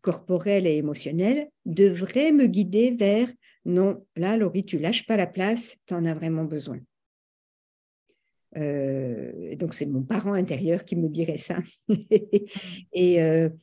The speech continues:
si j'en ai la force, je vais lui obéir en me disant, « Oui, c'est, c'est, cette autre personne a des droits aussi, mais là, tout de suite, je pense que c'est vraiment nécessaire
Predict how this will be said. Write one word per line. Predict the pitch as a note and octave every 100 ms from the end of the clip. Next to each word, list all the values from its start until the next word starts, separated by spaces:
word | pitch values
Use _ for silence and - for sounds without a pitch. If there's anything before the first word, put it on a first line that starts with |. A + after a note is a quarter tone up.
| _
si | - - G3
j'en | F3
ai | F3+
la | D#3+
force, | E3 A3 B3 - -
je | F3 E3+
vais | F3+
lui | E3+ F3 E3+
obéir | E3 D#3 C#3 E3+ A#3 B3+
en | D3+
me | D3
disant, « | C3+ C#3+ F#3+ A#3 - _ _
Oui, | - D3+ D#3+
c'est, | - D3+ D3+ D3+ D3+ - -
c'est, | - - -
cette | - G3+
autre | A3+ A3+
personne | G#3 G#3 G3 F3+ -
a | G3+
des | F#3
droits | F#3+ F#3
aussi, | F#3 F3 - G#3 C#4 - _ _ _ _ _ _ _
mais | F#3 G3 F#3+ D#3+ -
là, | E3+
tout | E3+ E3
de |
suite, | - A3+ A#3
je | F3+
pense | - G3+ G#3+ -
que | G3+
c'est | G#3 - F3
vraiment | E3+ F3+
nécessaire | F#3 F3+ F#3 F#3+ - F3+ E3+ E3